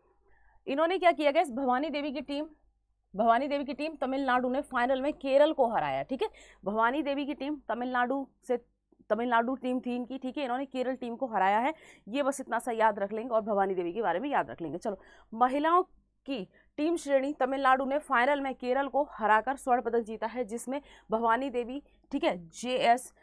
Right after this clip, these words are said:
जेफरलिन, ठीक है, तमिल, <clears throat> तमिल सेल्वी, एम तमिल सेल्वी और आर वेनी, ठीक है, एम आर वा-, आर वेनी, क्यूबा आदि शामिल हैं, है ना, इनकी टीम में और कौन-कौन व्यक्ति हैं, ठीक है, ये थोड़ा सा याद रख लेंगे। ओके,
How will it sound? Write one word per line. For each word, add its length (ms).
जेफरलिन, 800
ठीक 160
है, 160
तमिल, 320
<clears throat> 420
तमिल 280
सेल्वी, 480
एम 180
तमिल 280
सेल्वी 340
और 220
आर 220
वेनी, 400
ठीक 140
है, 80
एम 200
आर 120
वा-, 240
आर 160
वेनी, 320
क्यूबा 300
आदि 200
शामिल 340
हैं, 160
है 100
ना, 60
इनकी 200
टीम 180
में 100
और 140
कौन-कौन 340
व्यक्ति 320
हैं, 160
ठीक 120
है, 60
ये 220
थोड़ा 160
सा 120
याद 240
रख 140
लेंगे। 260
ओके, 160